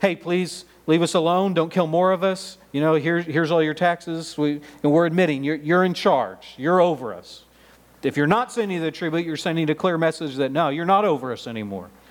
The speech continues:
So it's also significant to notice that now God has raised up a deliverer. He's gonna deliver them from this king, and yet what are they doing? Well, they're not, not sending the tribute saying, "Hey, we have a deliverer.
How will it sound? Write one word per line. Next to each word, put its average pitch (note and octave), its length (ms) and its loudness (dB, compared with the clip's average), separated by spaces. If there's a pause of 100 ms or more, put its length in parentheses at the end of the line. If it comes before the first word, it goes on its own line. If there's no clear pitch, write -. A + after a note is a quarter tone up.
(580)
So D#3+ 180 4
it's D#3 100 2
also G#3+ 460 2
significant F3+ 640 0
to F#3+ 60 -4
notice F3 340 0
that E3+ 100 -8
now E3+ 180 2
God F#3 240 2
has C3+ 120 -8
raised F#3+ 340 2
up A3 160 4
a G#3+ 40 0
deliverer. F#3 720 2 (320)
He's - 100 -20
gonna E3+ 180 0
deliver G3 320 4
them F#3+ 200 0
from G#3+ 320 0
this G3+ 180 2
king, G3+ 400 -2
and F3 160 2
yet G3 160 4
what F#3+ 140 0
are F#3+ 80 0
they F#3 140 0
doing? F3 340 0
Well, D3 80 4
they're E3+ 100 2
not, F3+ 380 -2
not F#3+ 260 2
sending F3 320 0
the D3+ 80 -4
tribute F3 380 -2
saying, E3 280 0 (240)
"Hey, G#3 120 4
we G3+ 140 -2
have G3+ 140 0
a F#3 40 -10
deliverer. G3 640 0